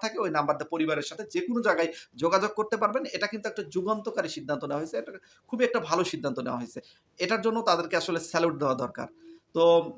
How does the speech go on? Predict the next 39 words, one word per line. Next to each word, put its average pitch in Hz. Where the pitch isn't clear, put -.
আসলে 214
তারা 208
ভালো 220
কাজ 233
করতেছে, 233
আমরা 170
ভালো 151
কাজকে 175
ভালো 139
বলবো, 165
যেটাকে 160
সমালোচনা 190
করা 175
দরকার 165
সেটাকে 160
গঠনমূলক 175
সমালোচনা 175
করব, 160
কিন্তু 147
যেটা 165
প্রশংসা 233
করা 175
দরকার 156
সেটা 214
কিন্তু, 185
কিন্তু 170
আমাদের 156
কার্পণ্য 160
করলে 160
চলবে 160
না, 247
প্রশংসা 156
করতেই 147
হবে, 131
এটা 147
প্রশংসা 151
পাওয়ার 143
দাবিদার। 151
এটা 147